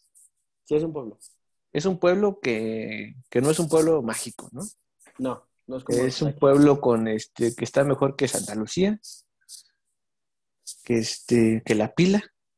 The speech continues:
Speaker 2: ¿no?
Speaker 1: <laughs>
Speaker 2: O sea, es un pueblo bien hecho, bien pavimentado, bien, tiene su, su bosquecito, sí, pero con unas casotas así como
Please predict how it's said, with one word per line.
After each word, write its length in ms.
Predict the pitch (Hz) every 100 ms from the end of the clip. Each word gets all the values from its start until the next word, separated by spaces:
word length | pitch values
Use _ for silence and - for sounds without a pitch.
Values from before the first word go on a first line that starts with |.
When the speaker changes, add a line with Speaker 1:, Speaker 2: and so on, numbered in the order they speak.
| - -
Speaker 2:
¿no? 220 | 147 233
Speaker 1:
<laughs> 920 | 156 - 143 143 - - - - _ - - - _ - - - _ _ _ _ _ _ _ _ _ _ _ _ _ _ _ _ _ _ _ _
Speaker 2:
O 60 | -
sea, 120 | 117
es 80 | 127
un 140 | 165
pueblo 280 | 147 156 151
bien 200 | 139 135
hecho, 260 | 127 127 110
bien 240 | 120 135
pavimentado, 760 | 143 123 107 104 104 120 123 120
bien, 360 | 120 117 113 - -
tiene 220 | 202 220
su, 260 | - 117
su 140 | 117 -
bosquecito, 560 | 120 - 123 190 190 185
sí, 240 | 240 330 _ _ - - - _ _ _ -
pero 300 | 117 113 110
con 140 | 117 127
unas 300 | 170 156 -
casotas 540 | - 110 139 156 156
así 200 | 120 131
como 520 | - 139 113 110 117